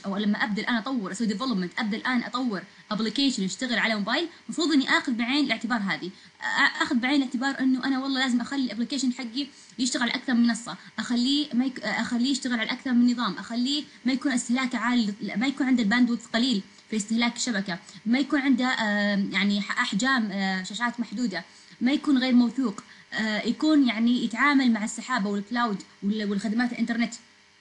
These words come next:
فلازم آخ-، آخذ بعين الاعتبار كل هذه التحديات عشان أقدر أبني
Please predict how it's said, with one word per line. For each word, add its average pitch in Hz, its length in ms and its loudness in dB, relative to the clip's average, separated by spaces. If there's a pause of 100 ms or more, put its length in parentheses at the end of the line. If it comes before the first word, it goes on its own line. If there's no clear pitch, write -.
(360)
فلازم 254 260 2
آخ-، 254 200 -2
آخذ 254 220 2
بعين 208 200 0
الاعتبار 254 300 0
كل 254 120 -2
هذه 262 80 0
التحديات 226 580 -2
عشان 233 180 -8
أقدر 233 300 -2
أبني 262 320 2